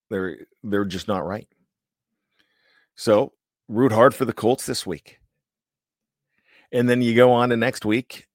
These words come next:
and you root hard for the Los Angeles Rams, who are playing the Chargers.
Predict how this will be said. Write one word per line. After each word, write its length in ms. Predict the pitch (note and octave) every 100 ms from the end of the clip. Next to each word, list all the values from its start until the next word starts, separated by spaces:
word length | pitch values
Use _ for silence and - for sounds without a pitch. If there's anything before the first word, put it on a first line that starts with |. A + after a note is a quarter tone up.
| _ _ _ _ _ _ _ _ _ _ _ _ _
and 220 | A#2 B2 A#2+
you 120 | G#2+
root 360 | G#2 G#2+ C3 G#2+
hard 360 | A#2+ B2+ C3+
for 200 | - A#2
the 380 | A2+ A#2+ A#2 A2+ _ _ _ _ _ _ _ _ _ _ _ _ _ _
Los 220 | A2 A#2+ C3
Angeles 340 | C3+ A#2 G2+
Rams, 600 | G2+ B2 A#2+ C#2 - - _ _ _ _ _
who 140 | B2
are 120 | A#2
playing 540 | A2 A2+ A#2 B2 A#2 A2 _ _ _
the 120 | A#2 A2+
Chargers. 600 | C#3 C3 B2+ - -